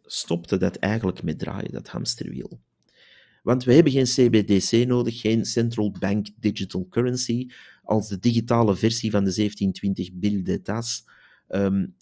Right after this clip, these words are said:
want we hebben vertrouwen, zonder kolonisatie, zonder gokken, zonder corruptie,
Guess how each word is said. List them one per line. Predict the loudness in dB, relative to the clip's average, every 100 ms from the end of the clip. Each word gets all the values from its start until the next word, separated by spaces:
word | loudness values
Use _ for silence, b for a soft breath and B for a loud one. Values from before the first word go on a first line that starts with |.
| _
want | -2 0 2
we | 4
hebben | 6 6 6 2 -12 _ _ _ _ _
vertrouwen, | -6 -2 -2 -2 -4 -8 _
zonder | -2 0 0 0
kolonisatie, | 2 2 2 0 -2 -4 -4 -8 -12 -14 _ _
zonder | -6 -2 0 0
gokken, | 0 -2 0 -4 -6 -12 _ _
zonder | -4 -2 0 -2
corruptie, | -2 -2 -4 -8 -10 -12